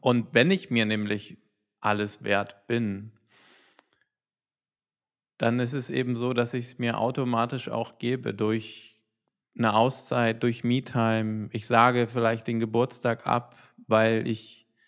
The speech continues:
für mich sein möchte, weil ich mir selber diesen Wert gebe. Ich tue mir selber gu-, was Gutes durch eine Massage, durch ein Coaching, durch, dadurch, dass ich zum Sport gehe. Ich tue mir selber Gutes, dass ich mich mit Menschen treffe,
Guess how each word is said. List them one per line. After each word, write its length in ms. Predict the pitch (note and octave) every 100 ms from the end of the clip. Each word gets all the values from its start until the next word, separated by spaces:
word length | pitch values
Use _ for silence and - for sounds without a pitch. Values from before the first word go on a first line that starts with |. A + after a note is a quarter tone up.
| _ _ _ _ _ - _
für 180 | - A2+
mich 480 | A#2 B2 - - -
sein 280 | A#2 A2+ A2
möchte, 420 | A2 G#2+ - A#2+
weil 120 | A2+
ich 140 | A2 - -
mir 320 | A2+ A#2 A2
selber 320 | A2+ A2+ A#2
diesen 300 | A2+ A2+ G#2
Wert 320 | G#2+ G#2+ -
gebe. 480 | - A2 G#2+ G#2+ A2 F#3+ -
Ich 180 | G#2+
tue 220 | - B2+ A#2
mir 160 | A2
selber 340 | A2 A2+ A2 G#2+
gu-, 180 | - -
was 240 | A2 A2
Gutes 360 | A#2+ B2 A#2 -
durch 220 | A2+ G#2+
eine 80 | A2+
Massage, 720 | G#2+ G#2 G#2+ G#2+ G#2+ G#2 G#2 A2+
durch 240 | A#2 A2+
ein 160 | A2 G#2+
Coaching, 640 | - B2 - - G#2+ A2 - - - - _
durch, 500 | A#2+ B2 A2+ - - _ _ _ _
dadurch, 380 | - A2+ A#2 A2+
dass 180 | A#2+ A#2
ich 100 | A#2+
zum 220 | - A2+
Sport 440 | - - A2 A2 -
gehe. 240 | G#2+ G#2
Ich 120 | G#2+
tue 240 | - C#3 B2+
mir 160 | A#2
selber 320 | A2 A2+ A2+ A2
Gutes, 380 | A#2+ A#2+ G#2+
dass 200 | A#2 A#2 C#3
ich 160 | A#2+
mich 340 | A#2 A#2 A2+ A2+
mit 260 | A2 -
Menschen 460 | G2+ A2 A#2+ - G#2+
treffe, 540 | - A#2 - A2 A2